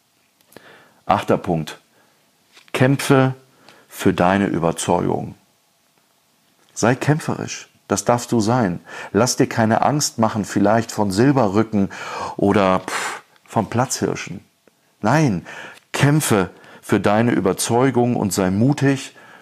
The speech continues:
Sage deine Meinung, habe ein Standing. Und das bedeutet auch, du darfst polarisieren. Polarisiere in dem, was du tust. Hab keine Angst,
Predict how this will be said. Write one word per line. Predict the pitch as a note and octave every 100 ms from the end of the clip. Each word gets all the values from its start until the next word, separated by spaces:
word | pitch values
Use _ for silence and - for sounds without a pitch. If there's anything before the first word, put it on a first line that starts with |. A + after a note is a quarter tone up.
| _ _ - -
Sage | F2 G2 A#2+ A#2+
deine | G#2 G#2
Meinung, | F#2+ F#2 A2 A2+ F#2+ G2+
habe | A2+
ein | F2+ G2+
Standing. | - - A#2 A#2 F#2+
Und | G2
das | G#2+
bedeutet | G#2+ F#2+ G#2 C#3 C3+ -
auch, | A2+ A2
du | A2
darfst | F#2+ A2+ C#3 -
polarisieren. | C#3 B2 A2 A2 G#2 C#3+ A2+ F2 - - -
Polarisiere | - D#3 C3+ C3+ C3+ F#3+ D#3 A2 - _ _ -
in | - G2+
dem, | A2 G2+
was | F#2 -
du | F2
tust. | - F2+ E2 - - _ _ _ _ _ -
Hab | -
keine | A#2 B2 F2
Angst, | G2+ F#2